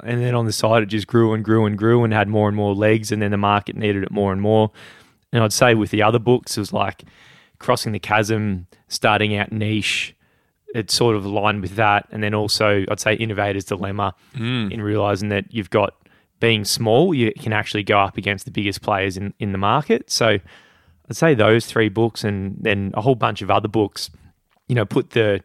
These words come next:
Speaker 1: indicators on the signal that, oh, this is something worth having a crack at, a serious crack at. So, yeah, I bootstrapped for a long time, put a lot of my money in it, a lot of risk, totally underestimated what was, we were in for. I
Speaker 2: Yeah.
Speaker 1: thought it was just gonna be a little
Speaker 2: <laughs>
Speaker 1: side hustle thing and we'll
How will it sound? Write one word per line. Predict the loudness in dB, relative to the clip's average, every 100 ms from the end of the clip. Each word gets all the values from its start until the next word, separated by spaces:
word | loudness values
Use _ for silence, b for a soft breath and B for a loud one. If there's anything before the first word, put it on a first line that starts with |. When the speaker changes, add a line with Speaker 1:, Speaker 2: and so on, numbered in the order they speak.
| B B B
Speaker 1:
indicators | -2 -2 0 2 2 2 2
on | 0 0
the | -4
signal | -2 0 0 -2
that, | -2 0
oh, | 2 2
this | -2 -4
is |
something | -2 -4 -2
worth | -4 0
having | 0 -2
a | -4
crack | 0 0 0
at, | -4 -4
a | -8 -8
serious | -4 -4 -4
crack | -2 -2 0
at. | -4 -4
So, | -2 0 0 -4 b b b b
yeah, | 2 2
I |
bootstrapped | 2 0 0 0 2 2 -2
for | 0 0 0 _ _ _
a | -2
long | 0 0
time, | 2 4 4 2 0 -6 _
put | 0 2
a | 2
lot | 2
of | -2 -4
my | -2
money | 0 0 0
in |
it, | -4 -2
a |
lot | 0 2
of |
risk, | 2 0 -2 -12 B B B _ _
totally | 2 4 6 6
underestimated | 4 2 0 0 0 0 2
what | 2 2
was, | 0 -4 -8 -14 _
we | -4
were | -2 0
in | 0
for. | 4 6 6
I |
Speaker 2:
Yeah. | 6
Speaker 1:
thought | 4
it |
was | 4
just | 0 0
gonna | 0
be | 2
a | 2
little | 2
Speaker 2:
<laughs> | 0 2
Speaker 1:
side | 2 4
hustle | 2 0 -6
thing | -4 -4 -4
and | -4
we'll | -4